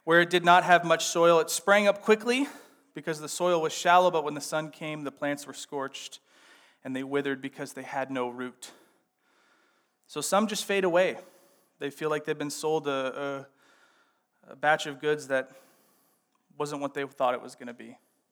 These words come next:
And so they fade away, they leave the church. "Christianity wasn't what I thought it was going to be." But for others of us, for many of us, I would s-, suspect, we learn to, to suppress our impatience or our pride just enough to where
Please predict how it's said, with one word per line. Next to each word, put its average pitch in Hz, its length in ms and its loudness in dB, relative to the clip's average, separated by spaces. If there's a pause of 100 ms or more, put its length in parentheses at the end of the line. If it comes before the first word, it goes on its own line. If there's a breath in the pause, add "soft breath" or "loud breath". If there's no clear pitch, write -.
(140)
And 143 140 -12
so 143 140 -6
they 135 120 -4
fade 151 320 -2
away, 139 240 -2
they 135 120 -4
leave 139 240 -10
the 135 60 -10
church. 131 520 -8
"Christianity 143 460 -8
wasn't 143 260 -6
what 135 100 -2
I 131 40 -4
thought 135 280 2
it 131 80 -6
was 135 140 -12
going 139 220 -6
to 139 60 -6
be." 139 120 -8
But 139 160 -6
for - 220 -6
others 202 280 4
of 151 120 -2
us, 143 180 2
for 156 160 -6
many 202 340 0
of 151 140 0
us, 127 180 -4
I 143 80 -2
would 143 140 -6
s-, - 200 -14 (360 loud breath)
suspect, - 640 0 (840 soft breath)
we 156 140 -4
learn 208 440 4
to, 180 380 -6 (180)
to 165 280 -8
suppress - 920 0
our 147 380 2 (640 loud breath)
impatience 147 720 -12
or 147 180 -2
our 135 140 -2
pride 131 500 -6 (300)
just 220 280 -2
enough 170 300 0
to 170 120 -14
where 143 360 -2